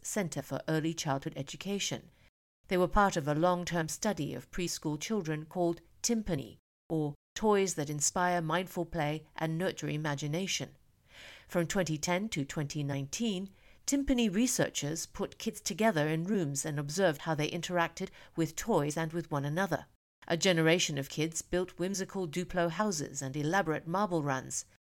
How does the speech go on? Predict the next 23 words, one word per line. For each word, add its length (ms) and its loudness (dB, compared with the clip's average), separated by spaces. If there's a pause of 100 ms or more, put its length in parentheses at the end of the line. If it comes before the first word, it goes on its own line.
(140)
They 100 0
pretended 460 2
to 120 0
run 220 2
stores, 480 0
bakeries, 560 0
and 120 -4
ice 200 0
cream 220 0
shops 380 0 (240)
with 140 6
all 160 8
the 120 2
requisite 520 -4
props. 480 -4 (580)
Simple 300 2
toys 400 2
proved 400 -2
especially 600 0
popular, 540 -2 (220)
the 100 -4
researchers 540 -4
found, 400 -2